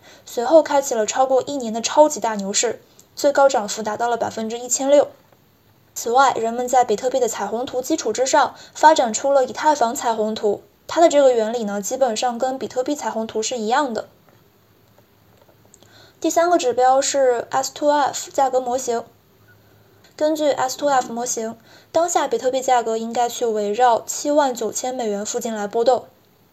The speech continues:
S two F也就是库存流量比模型，由 Twitter 知名加密分析师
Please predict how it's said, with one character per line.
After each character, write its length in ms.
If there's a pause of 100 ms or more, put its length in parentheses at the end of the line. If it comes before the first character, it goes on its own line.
(240)
S 200
two 140
F 400
也 120
就 140
是 220
库 260
存 220
流 160
量 200
比 120
模 180
型， 300 (400)
由 160
Twitter 380
知 180
名 240
加 180
密 140
分 180
析 220
师 400